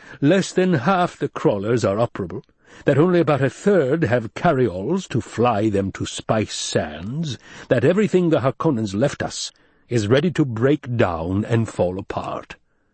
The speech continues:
We'll be lucky to get half the equipment into operation, and luckier yet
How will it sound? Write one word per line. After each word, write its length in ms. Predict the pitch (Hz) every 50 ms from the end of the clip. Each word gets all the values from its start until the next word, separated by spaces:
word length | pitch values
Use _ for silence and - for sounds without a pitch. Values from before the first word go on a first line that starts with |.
| _ _ _ _
We'll 140 | - 185 220
be 120 | 202 185
lucky 320 | 139 123 139 147 - - 151
to 100 | - 110
get 180 | 104 117 101
half 300 | - - 151 110 - - -
the 100 | - 92
equipment 500 | - - - 156 139 - - 98 92 -
into 260 | 117 110 - 120 107
operation, 520 | 95 - - 95 107 135 117 - - - - _ _ _ _ _ _ - - -
and 180 | - 135 127 127
luckier 360 | 143 156 170 - - 131 117
yet 280 | 117 143 185 180 -